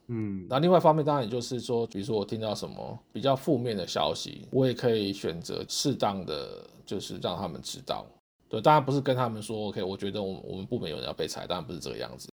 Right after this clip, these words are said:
Speaker 1: <laughs>
Speaker 2: 而，而是就是说，我觉得就是我们接下来可能，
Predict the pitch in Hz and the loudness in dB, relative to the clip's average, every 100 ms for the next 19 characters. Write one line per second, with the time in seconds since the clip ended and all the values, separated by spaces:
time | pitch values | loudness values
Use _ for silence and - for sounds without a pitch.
0 | _ 120 - 127 - 120 110 123 - 143 | _ -8 -4 -6 2 4 6 4 6 4
1 | 131 131 131 127 107 120 110 104 101 98 | 4 2 2 0 2 2 2 2 -2 -2
2 | 104 107 104 113 95 85 85 101 - 87 | -2 -2 -4 -2 -2 -4 -2 0 0 -2
3 | 62 69 | -6 -10